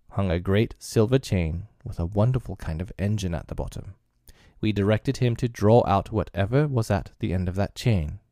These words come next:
which appeared to be a globe, half silver and half of some transparent metal, for on the transparent side we saw certain strange figures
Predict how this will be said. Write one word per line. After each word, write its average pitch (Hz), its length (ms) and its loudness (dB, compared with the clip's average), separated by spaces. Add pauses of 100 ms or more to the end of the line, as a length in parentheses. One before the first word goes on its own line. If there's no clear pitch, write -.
(440)
which - 260 4
appeared 98 400 0
to 95 80 -6
be 98 100 2
a 98 60 0
globe, 98 440 2 (840)
half 85 200 -2
silver 98 500 0 (260)
and 90 200 -4
half - 340 -2
of - 140 -6
some 95 260 -2
transparent 113 720 0
metal, 87 400 -2 (280)
for 113 280 8 (180)
on 110 140 4
the 110 80 2
transparent 107 640 0
side 98 520 2 (360)
we 113 100 2
saw 101 280 4
certain 120 520 4
strange 110 500 0
figures 87 580 0